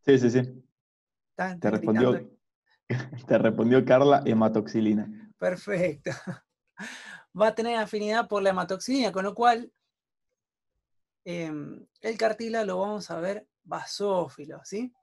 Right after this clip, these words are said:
Speaker 2: Bien, y como otro componente importante vamos a tener al colágeno de tipo dos,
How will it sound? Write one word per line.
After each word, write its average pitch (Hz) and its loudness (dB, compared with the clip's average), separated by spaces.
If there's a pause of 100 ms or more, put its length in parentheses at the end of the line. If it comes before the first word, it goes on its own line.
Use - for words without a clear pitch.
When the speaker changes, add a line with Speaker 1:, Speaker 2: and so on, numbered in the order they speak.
(1300)
Speaker 2:
Bien, 226 -2
y 175 -4
como 247 0
otro 269 -2
componente 240 -4
importante 240 -2
vamos 202 -6
a 175 -10
tener 214 -8
al 240 -4
colágeno 214 -2
de 170 -4
tipo 196 -8
dos, 165 -4